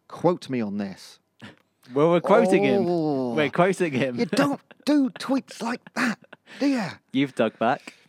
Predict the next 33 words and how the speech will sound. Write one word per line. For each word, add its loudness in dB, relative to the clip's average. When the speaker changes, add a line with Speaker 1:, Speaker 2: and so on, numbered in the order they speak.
Speaker 2:
Good 2
Speaker 1:
<sighs> -
S-, -6
Speaker 2:
research. -2
Speaker 1:
somebody 2
dug -2
back, 0
but -4
yeah. 0
Um, -6
so 0
we 0
are -2
quoting 0
him 2
on 2
it. -6
And 0
that 0
was 0
eighteen 0
months -4
ago. -2
That -2
was -4
in -4
the -4
summer -4
of -14
two -6
thousand -4
and -8
seventeen. -6